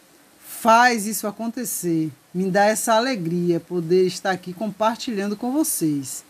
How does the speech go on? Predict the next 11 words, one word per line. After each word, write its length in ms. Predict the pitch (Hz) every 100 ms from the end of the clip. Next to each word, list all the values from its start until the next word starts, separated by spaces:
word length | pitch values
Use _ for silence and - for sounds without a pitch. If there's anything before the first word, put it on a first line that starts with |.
| _ _ - - - - -
Então, 480 | 415 415 - 349 370
gente, 200 | 233 233
sendo 560 | - - - 440 403 262
assim, 680 | 202 - - 226 254 240 170 _ _ -
esse 320 | 262 - 247
compartilhamento 1000 | - 320 320 247 - 214 208 185 190 175
maravilhoso, 960 | 190 214 240 208 175 175 190 208 175 196
eu 60 |
peço 420 | 185 196 202 202
pra 160 | 214 202
você 600 | 262 330 - 208 208